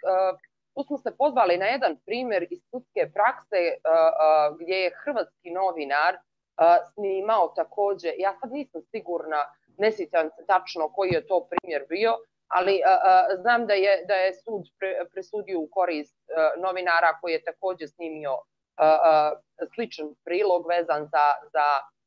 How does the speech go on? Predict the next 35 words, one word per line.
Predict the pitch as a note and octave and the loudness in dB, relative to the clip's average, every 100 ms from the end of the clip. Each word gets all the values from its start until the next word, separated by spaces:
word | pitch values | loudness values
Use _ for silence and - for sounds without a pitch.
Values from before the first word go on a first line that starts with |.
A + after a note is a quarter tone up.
| _ _ _ | _ _ _
ovaj, | - D#3 D#3+ D#3 D3+ D3 C3+ C3+ C3 C3 D3 - _ _ _ _ - | -4 0 2 2 0 2 2 2 0 -4 -12 -18 _ _ _ _ -4
za, | F3+ _ _ _ _ | -4 _ _ _ _
da | E3 D#3 | 0 0
li | D#3+ | -2
je | C#3+ | -4
za | C#3 - | -6 -4
papu | D3+ C#3 _ - B2+ | -4 -4 _ -10 -10
ili | B2+ D3 | -10 -10
nisam | G3 - B2 | -10 -10 -16
sigurna, | B2 B2+ D3 D#3 | -16 -12 -12 -10
sad | D#3 F3 | -6 -4
ne | F3+ | -4
mogu | G3 F#3 | -6 -6
vam | D3 C#3+ | -6 -4
tačno, | E3 D#3 - C#3+ C3+ - | -4 -4 -6 -10 -10 -4
tačno | G3 - E3 | -6 -4 -4
reći | F#3 F#3+ - | -4 -4 -6
detalje | D3+ F#3+ G#3+ G3 | -2 0 2 0
jer | F3+ | -2
je | F3 | -2
to | A3+ | -2
bilo | F#3 G#3+ F3+ | 0 -2 -2
prije | G#3 F#3 | -2 -2
dva | G#3 F#3+ | -2 -2
mjeseca | F#3+ G#3+ F#3 - | -4 -6 -8 -6
i | E3+ | -4
već | F3 F3 - | -2 -4 -6
mi | D#3 | -6
je, | C#3+ C#3+ | -6 -2
ovaj, | D#3 D3+ C#3 C3 B2+ _ _ _ - | -2 0 0 0 -6 _ _ _ -2
već, | G3 G3+ - F#3 | 0 -2 -4 -6
već | - _ | -6 _
mi | E3+ E3 | -8 -2
je, | D3+ D3 - C#3+ | 2 2 2 0
o, | C#3 C#3 C3+ | 2 2 -2